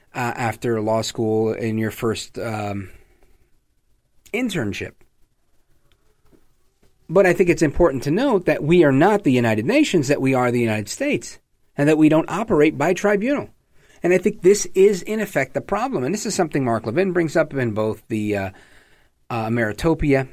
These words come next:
and in Liberty and Tyranny. And, as a matter of fact, in Rediscovering Americanism, all great books,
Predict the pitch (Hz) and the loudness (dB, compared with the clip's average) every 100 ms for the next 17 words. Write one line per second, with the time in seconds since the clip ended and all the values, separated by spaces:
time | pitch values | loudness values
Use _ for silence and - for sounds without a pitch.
0 | - 202 262 208 131 113 110 101 98 107 | -6 -2 0 0 0 -2 -2 -4 -6 -6
1 | 95 - _ _ _ _ _ _ _ _ | -6 -12 _ _ _ _ _ _ _ _
2 | _ _ - 160 247 185 131 127 117 - | _ _ -6 0 0 2 0 0 -2 -2
3 | 127 147 139 120 131 123 127 113 113 110 | -4 -4 -4 -4 -6 -6 -6 -4 -6 -4
4 | 214 214 104 92 - - - 247 208 170 | -6 -8 -10 -12 -16 -20 -6 -2 2 0
5 | - 226 - | 0 -4 -6